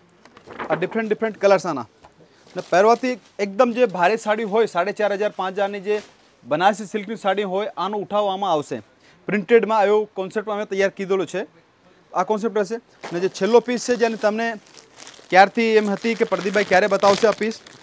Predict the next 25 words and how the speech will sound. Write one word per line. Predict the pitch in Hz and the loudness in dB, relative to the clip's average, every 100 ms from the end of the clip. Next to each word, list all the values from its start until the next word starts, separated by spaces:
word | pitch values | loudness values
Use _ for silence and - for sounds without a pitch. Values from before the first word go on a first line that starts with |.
| - - | -12 -6
તો | |
હું | 180 | -4
તમને | 185 202 | -2 -2
બતાવું. | 185 185 220 | -2 -2 -4
છેલ્લો | 196 202 | -2 -2
પીસ | 190 208 196 | 0 -2 -2
આ | 226 - - - - | -6 -8 -20 -20 -8
મુર્ગા | 165 196 220 | -2 4 4
પ્રિન્ટનો, | 202 185 147 117 _ _ _ _ _ _ - | 2 -6 -4 -6 _ _ _ _ _ _ -10
મુર્ગા | 156 180 226 | -2 4 4
પ્રિન્ટ | 226 233 214 | 4 0 6
કહેવાય | 220 226 | 8 8
સિમ્પલ | 214 196 220 | 6 0 2
ભાષામાં, | 226 214 226 220 226 _ _ _ _ 180 | 4 4 2 -2 -4 _ _ _ _ -2
ને | 190 | 0
એમ | 214 | 2
કહેવાય | 208 208 226 | 2 4 2
પ્રિઝમ | 202 185 196 | 0 -2 -4
પ્રિન્ટ. | 160 127 - - _ - - - | -6 -8 -10 -20 _ -20 -16 -10
તો | 151 175 | -6 -4
પ્રિઝમ | 208 247 | 0 0
પ્રિન્ટની | 220 240 233 | 0 -2 0
જે | 220 | 0
વસ્તુ | 208 - 233 | 0 -2 -2
છે | 233 | 0